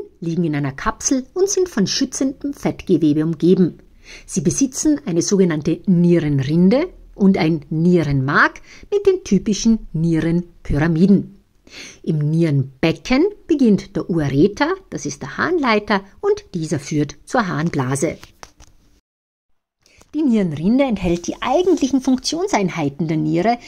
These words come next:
die sogenannten Nephrone oder Nierenkörperchen. Die bestehen aus Gefäßknäuel, den sogenannten Glomeruli, die von einer Kapsel, der sogenannten Baumann-Kapsel, umgeben sind und deren offenes Ende in das Tubulussystem übergeht.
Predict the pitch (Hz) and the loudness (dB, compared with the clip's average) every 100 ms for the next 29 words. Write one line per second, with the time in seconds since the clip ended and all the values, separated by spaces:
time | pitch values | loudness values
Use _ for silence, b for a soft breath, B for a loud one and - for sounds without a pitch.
0 | B 339 339 220 202 185 156 147 160 143 | B 0 2 2 4 2 0 -2 -2 0
1 | 160 143 - 156 180 226 285 - _ - | -2 0 -2 0 2 2 2 -4 _ -2
2 | 311 311 208 196 190 190 165 - 175 - | 2 4 6 6 6 2 -4 -6 -6 -6
3 | - 175 - _ B B B B 330 349 | -6 -8 -14 _ B B B B 4 4
4 | - - 156 208 330 - _ - - - | 2 0 2 2 2 -2 _ -6 -4 -4
5 | - - 170 240 - - 240 226 220 254 | -8 -2 0 2 0 0 2 4 2 0
6 | - - 151 170 170 175 151 147 - 151 | -4 -6 -4 0 2 2 0 -2 -2 -4
7 | 143 170 147 135 165 269 311 233 240 - | -4 -2 0 2 2 4 4 4 0 -4
8 | B B - 196 180 147 131 - 220 - | B B -2 2 2 0 -2 -2 -4 0
9 | 294 311 - - 151 185 170 165 - 196 | 2 2 -2 -10 -4 0 0 0 -2 -4
10 | - 160 302 254 170 - 175 - 151 151 | 0 0 2 0 -2 -4 -6 -6 -6 -4
11 | 226 302 311 - 233 - B B B 392 | -2 0 0 2 0 0 B B B 0
12 | 392 196 180 - 302 196 156 - 220 208 | 2 0 0 -4 0 0 -2 -2 2 4
13 | 208 196 - - 359 370 - - - 202 | 4 0 -6 -2 2 2 0 -2 2 4
14 | 202 160 - 175 - 185 175 - 190 170 | 4 4 -2 -6 -4 0 0 0 0 0
15 | 165 160 - | -2 -8 -12